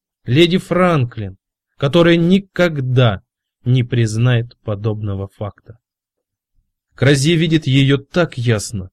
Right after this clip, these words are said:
словно действительно обладает даром ясновидения. Леди Франклин никогда не выглядела прекраснее, чем сейчас,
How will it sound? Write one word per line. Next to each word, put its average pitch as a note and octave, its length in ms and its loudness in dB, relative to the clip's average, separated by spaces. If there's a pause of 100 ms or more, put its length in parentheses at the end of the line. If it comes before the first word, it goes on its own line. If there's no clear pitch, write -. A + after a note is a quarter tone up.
словно B2 460 4
действительно B2 760 2
обладает A#2+ 520 2
даром A2+ 320 2
ясновидения. G2+ 800 -6 (840)
Леди A#2 360 2
Франклин A#2+ 720 -2 (120)
никогда C#3+ 680 0
не C3 160 4
выглядела G#2+ 560 -2
прекраснее, A#2+ 880 -2
чем G#2+ 260 -4
сейчас, G2 680 -10